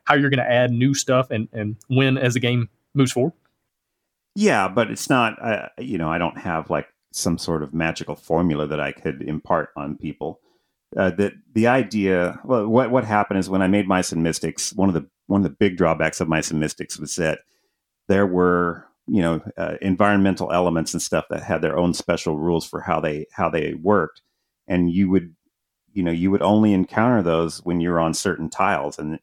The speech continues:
Speaker 2: in that case, you would be like, "Wait a minute, how does this work again?" And then you have to go thumbing through the rule book. And it was just became this, you know, monotonous, um, experience to, of, of having to go away from the game,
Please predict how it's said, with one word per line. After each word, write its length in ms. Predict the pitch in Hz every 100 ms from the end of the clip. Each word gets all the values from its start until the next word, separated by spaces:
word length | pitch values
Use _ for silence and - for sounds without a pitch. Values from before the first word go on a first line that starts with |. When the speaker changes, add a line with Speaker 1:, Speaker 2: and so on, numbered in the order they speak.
| -
Speaker 2:
in 100 | 92
that 220 | 104 -
case, 320 | 82 76 -
you 120 | 85
would 120 | 85
be 80 | 87
like, 180 | 73 62 -
"Wait 200 | 135 151
a 60 |
minute, 240 | 92 73 -
how 160 | 135
does 140 | 156 -
this 180 | 151
work 320 | 143 151 180 175
again?" 420 | 180 175 - 190
And 160 | 117
then 160 | 110 107
you 100 | 101
have 180 | 101 -
to 80 | -
go 240 | 80 78
thumbing 400 | _ 95 104 101
through 140 | 90 98
the 80 | 85
rule 240 | 87 90
book. 240 | 87 87 -
And 140 | 85 80
it 40 |
was 120 | 78
just 280 | - 92 - _ _ _ _ -
became 500 | 95 - 101 101 92
this, 380 | 87 78 - -
you 120 | 92
know, 100 | 87
monotonous, 800 | 80 82 90 98 - 82 78 - -
um, 400 | 92 80 76 - -
experience 640 | - - 110 104 76 73
to, 200 | - 92 -
of, 260 | 82 78 _ _ _
of 200 | 82 76 -
having 300 | 101 90 90
to 60 | 78
go 460 | - 87 90 85
away 300 | 80 78 107
from 200 | 107 92
the 80 | 90
game, 600 | 80 80 80 80 80 82